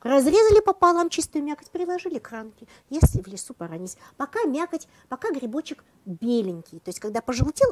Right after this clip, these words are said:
этого уже не нужно делать. А когда уже весь этот такой порох летит, да, вот этот вот пыльца, не пыльца, а споры вылетают, да, тогда уже, конечно, нельзя вообще не есть. Э, едят только белоснежные грибы, вот такие беленькие. Ой,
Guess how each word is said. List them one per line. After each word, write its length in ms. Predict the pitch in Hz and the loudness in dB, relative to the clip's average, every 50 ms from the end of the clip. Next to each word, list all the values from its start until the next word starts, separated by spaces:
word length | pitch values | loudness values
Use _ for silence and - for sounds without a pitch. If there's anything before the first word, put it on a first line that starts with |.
| - | 0
этого 240 | - - - 254 262 | -6 -12 -10 -8 -8
уже 160 | 262 240 277 | -8 -6 -6
не 100 | 269 247 | -6 -6
нужно 300 | 226 190 170 160 156 151 | -6 -8 -8 -10 -14 -16
делать. 220 | 147 151 151 151 - - - - - - | -16 -16 -16 -16 -18 -20 -20 -20 -8 -4
А 120 | - 480 | -2 -2
когда 300 | - 494 480 320 381 427 | 0 0 0 2 4 4
уже 200 | 403 381 339 381 | 4 4 4 4
весь 160 | 370 381 349 | 4 2 2
этот 200 | - - 359 311 - _ _ _ _ _ - | 0 0 -2 -2 -4 _ _ _ _ _ -8
такой 280 | - 277 - 294 277 | -8 -6 -4 -2 -4
порох 380 | 240 - - 330 294 233 - - | -2 0 2 4 4 4 4 2
летит, 360 | 254 240 269 - 392 427 233 208 | -2 -2 0 4 4 4 4 4
да, 180 | 254 302 302 | 4 4 4
вот 220 | - 262 262 247 - | 4 4 2 2 2
этот 240 | 220 214 220 - | 0 -2 -2 -6
вот 180 | - 214 214 - | -4 -6 -6 -6
пыльца, 480 | _ - - 254 240 - - 240 202 208 - | _ -2 -2 -2 0 0 0 0 0 0 -4
не 260 | 175 196 220 247 254 | -8 -4 -2 -2 -2
пыльца, 500 | 240 - 240 220 - - 320 294 233 185 | -2 -4 -6 -6 -4 -4 -2 0 0 -2
а 40 | 185 - _ _ | -4 -6 _ _
споры 420 | - - - - 302 277 226 185 180 | -18 -18 -6 0 4 4 4 4 2
вылетают, 600 | 175 185 185 208 - 466 554 571 480 311 - - - | -4 -4 -4 0 4 6 8 8 8 6 4 0 0
да, 200 | 196 254 359 392 - - - _ | 2 2 2 2 -2 -12 -20 _
тогда 260 | - 208 208 208 269 349 | -14 -12 -8 -6 -4 -4
уже, 180 | 311 220 202 | -4 -6 -8
конечно, 380 | - - 160 185 226 - - 180 | -12 -12 -12 -2 2 2 2 2
нельзя 320 | 180 175 170 170 160 190 214 | 0 -10 -14 -14 -12 -12 -12
вообще 280 | 196 165 - - - 175 | -12 -12 -14 -14 -12 -12
не 140 | 170 175 170 | -10 -12 -10
есть. 460 | 170 208 277 339 370 - - - - _ _ _ _ _ _ _ - | -8 -4 -4 -4 -4 -4 -8 -18 -20 _ _ _ _ _ _ _ -14
Э, 140 | - 165 160 | -10 -10 -8
едят 380 | 165 185 208 202 311 392 403 - | -8 -8 -6 -4 -4 -4 -4 -4
только 380 | - 285 320 285 - 262 254 254 - - _ | -6 -6 -6 -6 -6 -6 -8 -8 -10 -18 _
белоснежные 680 | - 196 233 240 - - - 220 190 180 151 147 160 160 160 | -6 -4 -4 -4 -4 -6 -8 -8 -8 -10 -10 -12 -16 -18 -20
грибы, 300 | 160 - - 175 175 170 | -20 -20 -20 -20 -20 -20
вот 140 | 170 170 _ | -20 -20 _
такие 280 | _ 170 _ - 165 165 | _ -20 _ -20 -20 -20
беленькие. 580 | 165 165 156 151 156 147 151 _ _ - 160 - _ _ _ _ _ _ _ _ _ _ | -18 -18 -18 -18 -20 -20 -20 _ _ -20 -20 -20 _ _ _ _ _ _ _ _ _ _
Ой, 120 | - 277 | -14 -14